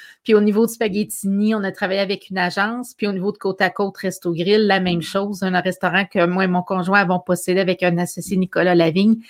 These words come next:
de l'année deux mille neuf à l'année deux mille quinze. Par la suite, on a vendu à Nicolas. Fait que ça fait partie de notre bagage, mais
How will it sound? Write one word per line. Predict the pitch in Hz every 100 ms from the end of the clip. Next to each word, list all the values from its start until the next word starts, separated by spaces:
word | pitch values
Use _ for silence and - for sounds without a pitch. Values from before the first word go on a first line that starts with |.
| - - _
de | 175
l'année | 196 190 185 190
deux | 196
mille | 185 180 175
neuf | 190 202 - _
à | 208
l'année | 190 180 180
deux | 170 170
mille | 165 160
quinze. | 156 175 156 160 147 - - - _
Par | 196 175
la | 170
suite, | 175 190 190
on | 185
a | 175
vendu | 160 170 156
à | 180
Nicolas. | 180 - 175 156 - _ -
Fait |
que | - 170 160 160
ça | - 202
fait | 180 208
partie | 214 202 -
de | 277
notre | 254
bagage, | 190 180 208 311 240
mais | 226 247 277